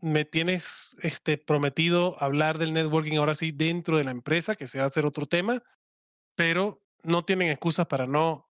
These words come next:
crecer su, su, su red de contactos, mi gente. LinkedIn, la herramienta principal, pero como dijo Ricardo, ahí está el teléfono, ahí están los vecinos. Nada más no se despeguen, porque además hoy con el tema del covid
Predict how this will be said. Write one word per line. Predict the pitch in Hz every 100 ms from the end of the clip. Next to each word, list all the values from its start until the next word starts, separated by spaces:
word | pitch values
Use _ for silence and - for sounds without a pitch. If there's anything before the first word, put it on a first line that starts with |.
| _ _ 143
crecer | 139 156
su, | 151 143 - _ -
su, | - 143 131 123 123
su | - 139 131 127
red | 131 160 160
de | 156
contactos, | - 135 - 165 - 185 -
mi | 143
gente. | 135 165 175 190 - _ _ _ -
LinkedIn, | 156 156 160 160 165
la | 147
herramienta | 135 139 147 151
principal, | 147 139 135 156 180
pero | 160 139
como | 135 139
dijo | 156
Ricardo, | 147 151 156 165
ahí | 143 139
está | 156
el | 147
teléfono, | 143 160 170 185 175
ahí | 147
están | 151
los | 143
vecinos. | 135 123 165 190 190 - _ _ _ _
Nada | 156
más | 156 165 156 -
no | 170 165 170
se | 160 165
despeguen, | 131 - 147 139 131
porque | 147 139
además | 147 160 160 -
hoy | - 175 185
con | 170 151
el |
tema | 147 156
del | 165
covid | 143 151 165